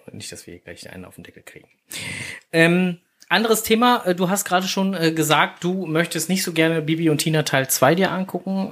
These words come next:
ähm, weil wir nicht wissen, welches Kind wir mitnehmen sollen. Dann könntest du eventuell auf dem N D R dir die Staffel zehn, Folge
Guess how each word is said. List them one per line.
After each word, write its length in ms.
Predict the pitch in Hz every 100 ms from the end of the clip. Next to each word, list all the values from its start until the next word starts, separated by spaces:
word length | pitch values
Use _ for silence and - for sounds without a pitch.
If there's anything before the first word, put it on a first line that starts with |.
| -
ähm, 500 | 151 143 147 147 139
weil 180 | 135 143
wir 80 |
nicht 180 | 139 135
wissen, 260 | 139 - 147
welches 300 | 135 139 -
Kind 160 | 170
wir 60 | 175
mitnehmen 320 | 170 170 165
sollen. 180 | 160 151
Dann 140 | 143
könntest 280 | 143 151 151
du 40 | 139
eventuell 380 | 127 147 160 123
auf 140 | 123
dem 80 | 135
N 180 | 123 139
D 100 | -
R 220 | 123 156
dir 160 | 156 139
die 320 | 127 127 123
Staffel 560 | - - 135 127 - -
zehn, 380 | - 151 165 175
Folge 500 | - 135 135 131